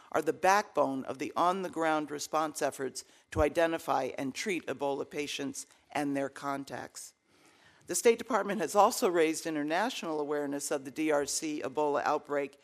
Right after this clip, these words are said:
and is encouraging the international community to fully fund the response. We convened a meeting of the, uh, D C Diplomatic Corps on June fourteen,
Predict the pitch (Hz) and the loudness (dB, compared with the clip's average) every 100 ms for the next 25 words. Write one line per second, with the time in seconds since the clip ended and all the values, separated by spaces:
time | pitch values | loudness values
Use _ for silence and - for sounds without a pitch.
0 | _ _ _ - 160 165 165 147 240 233 | _ _ _ -6 -2 -2 -2 -4 2 4
1 | 214 208 156 147 143 131 - 160 151 156 | 4 2 -2 -2 -6 -8 -8 -4 -2 -2
2 | 160 147 175 165 156 139 139 - - _ | -8 -8 -6 -4 -4 -4 -8 -12 -20 _
3 | 160 - 226 202 196 190 170 160 147 139 | -6 0 2 4 4 4 4 4 0 -2
4 | 131 - 156 139 123 - - _ _ _ | -4 0 2 2 -4 -10 -16 _ _ _
5 | - _ - 196 202 185 196 190 160 165 | -20 _ -6 -4 -4 -4 -2 -2 -2 0
6 | 214 247 165 151 147 147 156 120 _ 135 | 0 2 2 2 0 0 -6 -8 _ -2
7 | 139 143 135 214 214 220 180 151 147 147 | -2 -2 -6 -8 -4 -4 -2 -4 -2 0
8 | 185 226 180 - 156 143 139 151 143 165 | 2 2 2 -2 0 0 0 -2 -4 -6
9 | 165 - 156 139 - 240 185 147 | -8 -2 -2 -2 -4 -2 0 -2